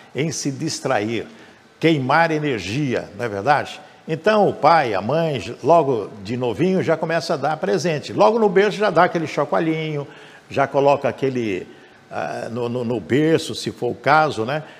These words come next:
<laughs> Aqueles pêndulos, né? Com muitas coisas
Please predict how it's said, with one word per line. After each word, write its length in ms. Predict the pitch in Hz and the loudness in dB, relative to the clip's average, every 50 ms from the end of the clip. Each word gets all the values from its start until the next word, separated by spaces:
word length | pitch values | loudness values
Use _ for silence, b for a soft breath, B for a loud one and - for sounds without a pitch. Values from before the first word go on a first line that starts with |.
| B B B B B _ - - | B B B B B _ -20 -14
<laughs> 460 | - - - - 180 - - - - - | -12 -10 -10 -10 -12 -14 -16 -14 -10 -8
Aqueles 420 | - - - 156 135 123 - - | -8 -4 -2 -2 -2 -2 -2 -10
pêndulos, 760 | - - - 165 185 190 185 156 139 117 107 101 95 82 - | -8 -2 0 2 4 4 4 4 4 4 4 2 -2 -2 -6
né? 260 | 110 110 147 180 175 - B B B B - | -6 -4 -4 -4 -4 -6 B B B B -2
Com 160 | 123 135 131 | 0 0 2
muitas 460 | 123 117 113 151 151 - 123 110 - | 2 0 0 0 0 0 -2 -4 -2
coisas 480 | - - 160 180 165 120 107 98 - - | 0 2 4 4 4 2 -2 -6 -8 -12